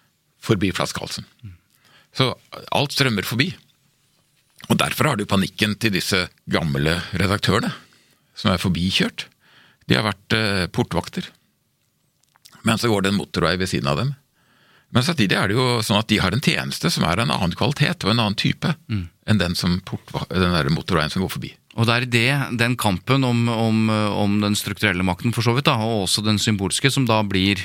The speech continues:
Speaker 2: eh, som
Speaker 1: Ja,
Speaker 2: du
Speaker 1: det
Speaker 2: skriver mye om, som handler
Speaker 1: Ja.
Speaker 2: om de store
Speaker 1: Ja, det er, det er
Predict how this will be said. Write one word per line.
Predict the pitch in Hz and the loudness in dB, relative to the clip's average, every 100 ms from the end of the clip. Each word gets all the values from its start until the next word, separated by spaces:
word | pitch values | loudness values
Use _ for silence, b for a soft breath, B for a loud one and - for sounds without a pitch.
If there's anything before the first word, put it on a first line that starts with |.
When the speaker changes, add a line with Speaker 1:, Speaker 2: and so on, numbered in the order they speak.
| 107 | -4
Speaker 2:
eh, | 104 101 101 101 98 104 95 92 | 0 2 4 2 0 -2 -4 -4
som | 101 | -2
Speaker 1:
Ja, | 113 123 | 0 0
Speaker 2:
du | |
Speaker 1:
det | 127 | 0
Speaker 2:
skriver | 127 113 139 | 2 2 2
mye | 135 113 | 2 2
om, | 135 | 0
som | 113 | 2
handler | 135 127 143 | 2 2 2
Speaker 1:
Ja. | 139 | 0
Speaker 2:
om | 120 | 0
de | 117 | 0
store | 120 139 113 110 | 0 2 2 2
Speaker 1:
Ja, | 123 151 | 2 0
det | 117 | 2
er, | 135 104 101 95 113 | 2 2 2 2 2
det | |
er | 131 | 2